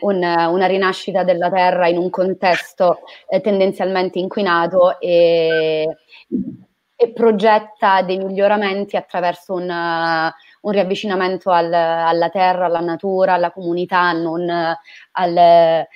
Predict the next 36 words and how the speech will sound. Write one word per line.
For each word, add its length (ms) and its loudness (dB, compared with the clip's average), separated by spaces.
quindi 200 -2
non, 200 0
non 180 -4
ci 100 -8
sono 260 0
società 1400 0
gigantesche, 600 -4
non 100 -6
ci 100 -16
sono 200 -12
megalopoli, 580 -2
non 80 -6
ci 140 -18
sono 160 -12
grattacieli, 560 -6
ma 120 -4
un, 140 -6
un 160 -2
riavvicinamento 640 -2
alla 120 -2
natura. 320 -4
Assolutamente 580 -2
questo 320 -4
è 80 4
un, 240 0
è 400 -6
estremamente 540 -4
importante 560 -4
a 40 -6
livello 400 -2
di, 400 -4
di 140 -6
tende-, 340 0
di 140 -4
scrittura 480 -2
utopica. 600 0